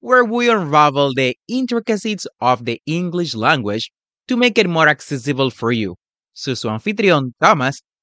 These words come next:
and today we have an interesting topic lined up for you. Estamos hablando de idioms, those quirky expressions that add flair to the language. Idioms can be a bit tricky,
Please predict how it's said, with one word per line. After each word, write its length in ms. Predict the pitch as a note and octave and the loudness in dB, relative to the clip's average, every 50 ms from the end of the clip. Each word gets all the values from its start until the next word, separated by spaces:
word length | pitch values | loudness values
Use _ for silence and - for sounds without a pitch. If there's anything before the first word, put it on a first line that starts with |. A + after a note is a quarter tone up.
| _ - | _ -6
and 160 | C#4+ C#4 A#3+ | -6 -4 -2
today 400 | C4+ A#3 G#3 F#3 F3 E3+ E3+ - _ _ _ _ | 0 2 4 4 4 4 2 -2 _ _ _ _
we 100 | E3+ G#3 | -2 -2
have 140 | G3+ G3+ E3 | 0 2 2
an 100 | F3 E3+ | 2 2
interesting 640 | F3+ F3+ F3+ D3+ E3 D3+ D#3 D3+ D3+ - E3 D#3 D3 | 0 0 -2 -2 -2 -2 0 -2 -2 -2 -6 -8 -2
topic 340 | - D#3+ C#3+ C#3 C#3 D3+ B2+ C3+ | 0 2 2 2 2 0 0 0
lined 260 | C3+ C3+ C#3+ C#3 C3+ | 2 2 2 2 2
up 140 | B2+ B2+ - - - | 0 0 0 -2 -4
for 140 | B2+ A#2+ | -4 -2
you. 240 | B2 A#2+ G#2 F2+ F2 - _ _ _ _ _ _ _ _ - | -2 -2 -4 -8 -10 -16 _ _ _ _ _ _ _ _ -10
Estamos 380 | G#3+ G3+ - B3 B3 C4+ B3+ A#3 | -10 -4 -4 -4 -4 -2 -2 -2
hablando 440 | F#3+ E3+ E3 E3 F3 F#3 F3+ F3+ D3 | -2 0 2 2 2 2 0 -2 -2
de 140 | C#3 B2+ - - - C3 | -2 -4 -4 -2 -2 0
idioms, 540 | C#3+ C#3+ C3+ A#2+ G2 F2+ F2 G2 - - _ _ _ _ _ _ _ _ _ _ | 2 2 0 0 -4 -6 -10 -12 -14 -16 _ _ _ _ _ _ _ _ _ _
those 440 | A#2 A2+ E3+ G3+ G#3+ G#3+ G3+ - - - _ _ _ | -6 -2 2 2 2 2 2 -2 -8 -14 _ _ _
quirky 440 | - D#3 G3+ A#3+ C4+ B3+ - - C4 | -2 2 4 4 4 2 0 -4 -8
expressions 760 | G#3+ - - _ - F3 F3 E3 - - C#3+ C#3 C3+ A#2+ | -8 -8 -10 _ 0 2 2 2 0 -2 -6 -8 -8 -4
that 180 | B2+ C3+ B2+ B2 | -2 -2 0 2
add 180 | C3+ D3 D3+ D3+ _ _ _ | 2 0 0 -2 _ _ _
flair 460 | _ _ - C3 C3 C#3 D3 C#3+ C#3 | _ _ -8 -2 2 4 4 4 4
to 160 | B2 - - A#2+ | 2 -2 -4 -4
the 80 | A#2+ | -2
language. 560 | A#2+ A#2 A#2 A2+ A2 F#2 E2 B1 - - - _ _ _ _ _ _ _ _ _ - | 0 0 0 0 -2 -4 -8 -10 -10 -12 -16 _ _ _ _ _ _ _ _ _ -2
Idioms 560 | C3 E3+ G#3+ G3+ D#3 C#3+ C3 C3+ D3 D3+ - - _ _ - | 0 2 2 2 2 0 0 -2 -4 -6 -8 -12 _ _ -8
can 280 | C#4+ D#4+ D#4+ D4 A3 | -8 -6 -6 -6 -4
be 400 | G3 B3+ B3+ C4 C4 C4 B3+ B3 | -2 0 0 0 0 0 -2 -4
a 20 | - _ _ _ _ _ - | -8 _ _ _ _ _ -2
bit 240 | D#4 A3+ - _ - | -2 -2 -2 _ -4
tricky, 420 | - C#3+ C3+ B2+ - - - | -2 -2 -2 -2 -4 -10 -14